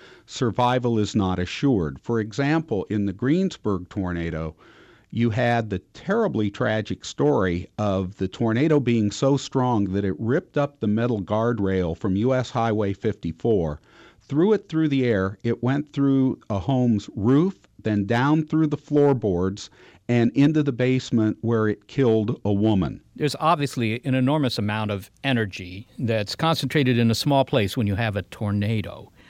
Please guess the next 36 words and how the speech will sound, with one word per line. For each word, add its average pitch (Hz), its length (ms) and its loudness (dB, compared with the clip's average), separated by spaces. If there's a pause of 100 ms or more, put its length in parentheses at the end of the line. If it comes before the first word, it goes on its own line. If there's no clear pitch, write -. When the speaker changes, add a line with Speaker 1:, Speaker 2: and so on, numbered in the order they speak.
(200)
Speaker 2:
Uh, 160 120 -2
wh-, 180 260 0
where 240 160 2
does 233 140 -2
that 147 140 2
energy 143 360 0
come 156 220 -2
from, 127 180 2
and 135 80 0
how 175 160 2
does 208 180 0
it 147 140 -4
get 165 200 -4
so 175 380 0
concentrated? 139 560 -2
It - 20 -10
sounds 135 200 -2
like 139 160 -4
it 123 100 -4
violates, 127 920 -4 (520)
uh, 139 160 -2
the, 135 280 -2
the 131 300 -4
increase 180 380 0
in 165 120 -2
entropy 196 540 0
in 127 120 0
nature 120 360 -2
to 107 80 -2
put 151 180 -2
all 151 240 0
of 120 100 -2
it 135 100 0
in 123 100 2
one 123 200 2
spot - 380 -6